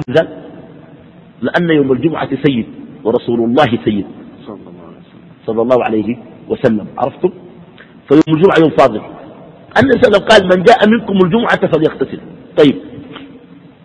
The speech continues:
Speaker 1: آه، نبدأ نقول حكم غسل الجمعة، حكم غسل الجمعة يا المنذر.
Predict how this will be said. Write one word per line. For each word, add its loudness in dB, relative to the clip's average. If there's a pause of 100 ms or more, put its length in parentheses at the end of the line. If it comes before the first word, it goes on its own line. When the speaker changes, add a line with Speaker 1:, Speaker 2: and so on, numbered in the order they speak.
(420)
Speaker 1:
آه، 2
نبدأ 2
نقول 2 (580)
حكم 2 (840)
غسل 6 (100)
الجمعة، 0 (1600)
حكم 2
غسل -2
الجمعة 2
يا 4
المنذر. 0